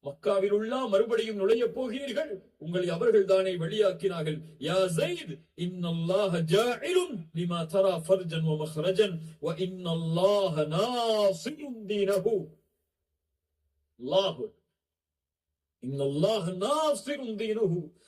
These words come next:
அவனுடைய தீனுக்கு அல்லாஹ் உதவி செய்வான், வெற்றி அளிப்பான், இந்த நிலையை அல்லாஹ் மாற்றுவான் செய்து. ஹந்தக்குடைய யுத்தம்,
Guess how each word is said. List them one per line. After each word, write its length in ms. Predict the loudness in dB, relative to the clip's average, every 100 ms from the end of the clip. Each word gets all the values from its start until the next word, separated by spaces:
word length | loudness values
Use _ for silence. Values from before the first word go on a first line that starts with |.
| _
அவனுடைய 640 | 0 2 2 0 0 6
தீனுக்கு 600 | 6 6 -6 -4 -6 -2
அல்லாஹ் 320 | -2 0 -4 4
உதவி 360 | 4 4 -4
செய்வான், 440 | -2 2 4 4 4
வெற்றி 320 | 0 0 0
அளிப்பான், 680 | 2 2 0 0 0 -4 -16 _
இந்த 240 | -18 0 2
நிலையை 560 | 2 2 2 0 -2 -2
அல்லாஹ் 520 | 2 2 2 0 -2
மாற்றுவான் 640 | -2 -2 -2 -4 -4 -2 -4
செய்து. 520 | -4 -6 -6 -8 -10 -14 _ _ _ _ _ _ _ _ _ _ _ _ _ _ -4
ஹந்தக்குடைய 540 | 0 2 2 2 2
யுத்தம், 540 | 2 0 0 -2 -4